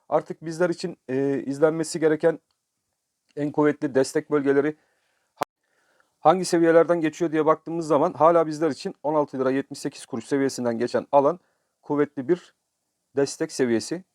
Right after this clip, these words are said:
İlk takip edeceğimiz destek seviyesi on altı lira yetmiş sekiz kuruş. İkinci takip edeceğimiz önemli destek seviyesi de on altı lira otuz sekiz kuruş seviyesinden geçen alan olarak takip edilmeli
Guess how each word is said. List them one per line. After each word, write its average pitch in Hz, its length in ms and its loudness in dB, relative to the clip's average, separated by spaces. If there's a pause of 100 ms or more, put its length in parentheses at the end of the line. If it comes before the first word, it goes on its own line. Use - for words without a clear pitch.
(140)
İlk 180 180 -8
takip 160 320 0
edeceğimiz 151 640 -4
destek 135 280 -6
seviyesi 120 520 -4
on 147 180 -2
altı 117 220 -2
lira 139 140 2
yetmiş 139 260 -4
sekiz - 300 -12
kuruş. 156 320 -8 (600)
İkinci 170 540 -2 (300)
takip 143 320 2
edeceğimiz 131 440 -2
önemli 139 360 -2
destek 143 320 0
seviyesi 127 380 -4
de 170 200 -4
on 156 120 -2
altı 131 240 2
lira 165 200 2 (460)
otuz - 200 -10
sekiz 170 320 -8
kuruş 123 200 -6
seviyesinden 127 520 -2
geçen 190 320 -4 (160)
alan 147 200 4
olarak 131 300 2
takip 135 320 0
edilmeli 127 500 -6